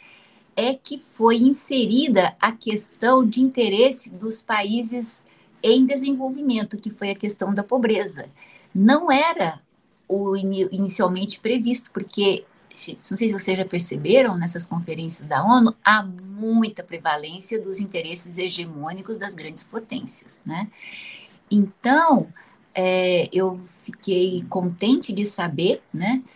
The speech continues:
que houve uma mudança de rumo e prestigiaram temas de interesse do, do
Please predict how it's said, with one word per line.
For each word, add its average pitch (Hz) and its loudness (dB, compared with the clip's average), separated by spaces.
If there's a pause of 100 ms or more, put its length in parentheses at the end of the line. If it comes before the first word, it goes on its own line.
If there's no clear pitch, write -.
(300)
que 226 6 (720)
houve 208 4
uma 208 8
mudança 220 4
de 208 0
rumo 170 0 (300)
e 240 6
prestigiaram 262 2
temas 220 2
de 196 0
interesse 226 0 (520)
do, 202 4 (280)
do 202 -2